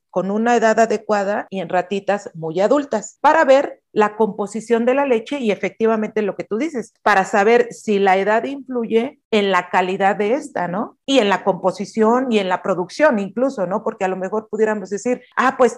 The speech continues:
todas las leches de las diferentes madres, de las diferentes edades, tienen la misma composición, pero no la misma cantidad", ¿no? A lo mejor una produce menos, otra produce más. Y todos estos estudios que hemos estado haciendo,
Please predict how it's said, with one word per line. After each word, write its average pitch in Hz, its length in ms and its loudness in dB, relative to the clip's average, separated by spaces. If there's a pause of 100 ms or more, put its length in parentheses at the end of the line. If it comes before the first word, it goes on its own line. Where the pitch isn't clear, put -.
(100)
todas 262 260 6
las 208 180 0
leches 233 340 0
de 190 100 -4
las 180 140 -6
diferentes 214 540 -2
madres, 214 540 0
de 175 140 0
las 170 160 0
diferentes 202 480 -4
edades, 247 540 2 (140)
tienen 247 520 4 (120)
la 202 200 2
misma 247 480 -4
composición, 175 680 -6 (180)
pero 208 240 2
no 226 380 2
la 175 160 -4
misma 180 420 -10
cantidad", 247 640 2 (200)
¿no? 262 240 0
A 180 120 0
lo 190 100 -4
mejor 196 280 -4
una 220 260 -4
produce 202 400 -2
menos, 233 360 -4
otra 185 260 -10
produce 196 320 -4
más. 240 200 -2 (180)
Y - 160 -2
todos 339 240 2
estos 349 360 -4
estudios 247 400 -4
que 226 100 -4
hemos 220 220 -4
estado 202 320 -4
haciendo, 202 580 -8